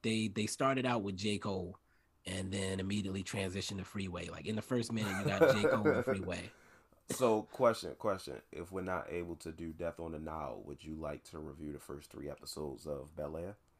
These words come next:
Speaker 1: I just wanna talk about the first one.
Speaker 2: Okay.
Speaker 1: Um,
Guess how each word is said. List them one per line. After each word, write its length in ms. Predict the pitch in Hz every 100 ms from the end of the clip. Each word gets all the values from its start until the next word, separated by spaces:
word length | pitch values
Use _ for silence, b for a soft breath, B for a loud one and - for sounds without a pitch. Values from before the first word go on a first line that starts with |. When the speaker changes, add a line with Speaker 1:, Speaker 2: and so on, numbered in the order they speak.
| _
Speaker 1:
I 120 | 104
just 120 | 143 143
wanna 140 | 135
talk 180 | 127 123
about 140 | 117 98
the 60 |
first 280 | - 101 -
one. 100 | 80 - _ _ _ -
Speaker 2:
Okay. 240 | 87 - - - _ _ _ _ _
Speaker 1:
Um, 480 | 101 92 92 90 95